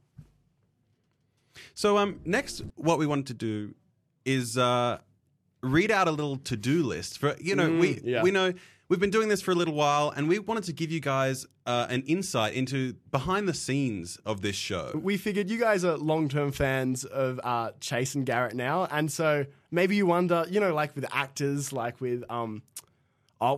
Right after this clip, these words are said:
Speaker 2: wh-, who are some current actors at the moment?
Speaker 1: Uh, Joaquin Phoenix,
Speaker 2: Yeah.
Speaker 1: Joker.
Speaker 2: Yeah, that's it, that's it. Um, whoever plays Cody Maverick in, um, Surf's
Speaker 1: Oh, Surf's
Speaker 2: Up.
Speaker 1: Up, of
Speaker 2: It's a
Speaker 1: course.
Speaker 2: great one.
Speaker 1: Yeah, yeah, yeah.
Speaker 2: Um,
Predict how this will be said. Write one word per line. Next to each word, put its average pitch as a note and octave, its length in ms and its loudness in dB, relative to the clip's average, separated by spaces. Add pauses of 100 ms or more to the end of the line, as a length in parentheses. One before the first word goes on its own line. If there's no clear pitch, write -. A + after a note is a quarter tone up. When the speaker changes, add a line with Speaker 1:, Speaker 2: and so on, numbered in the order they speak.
Speaker 2:
wh-, F3 220 -4
who G#3+ 160 4
are B3+ 60 4
some E3 160 -6
current F3+ 300 2
actors C#3+ 300 0
at C3+ 80 -8
the C3+ 60 -4
moment? A2 400 -2 (760)
Speaker 1:
Uh, G#2 600 0 (100)
Joaquin C3 480 0
Phoenix, D3 500 0
Speaker 2:
Yeah. D3+ 220 4
Speaker 1:
Joker. D#3+ 480 0 (180)
Speaker 2:
Yeah, F3+ 240 4
that's F#3+ 260 0
it, F3+ 140 -2
that's F3+ 240 -2
it. F#3 240 -2
Um, D3 360 0 (520)
whoever F3 220 2
plays F3 300 4
Cody E3+ 260 2
Maverick D#3+ 420 2
in, D3+ 300 0
um, B2+ 340 -4 (340)
Surf's E3+ 400 0
Speaker 1:
Oh, F3 120 4
Surf's F#3 120 0
Speaker 2:
Up. G#3 140 2
Speaker 1:
Up, C3+ 80 -6
of C3 60 -6
Speaker 2:
It's - 80 -10
a E3 40 2
Speaker 1:
course. E3+ 140 2
Speaker 2:
great D#3 160 2
one. E3 160 4
Speaker 1:
Yeah, C3 200 0
yeah, B2+ 260 0
yeah. D#3 120 4
Speaker 2:
Um, C#3+ 240 -2